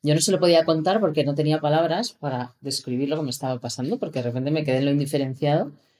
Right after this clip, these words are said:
y cuando volví, dije, ya no volví, dije, "Hasta luego". Y yo no entendí nada, tampoco se me, o sea, lo que iba yo ahí a resolver, tardé mucho más en resolverlo <laughs> y no me ayudó mucho. Pero desde entonces como que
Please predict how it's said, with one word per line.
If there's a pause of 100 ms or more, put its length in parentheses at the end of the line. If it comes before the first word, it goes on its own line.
(340)
y
cuando
volví, (760)
dije,
ya
no
volví,
dije, (220)
"Hasta
luego". (540)
Y
yo
no
entendí
nada, (160)
tampoco
se
me,
o
sea,
lo
que
iba
yo
ahí
a
resolver,
tardé
mucho
más
en
resolverlo (200)
<laughs>
y
no
me
ayudó
mucho. (480)
Pero
desde
entonces
como
que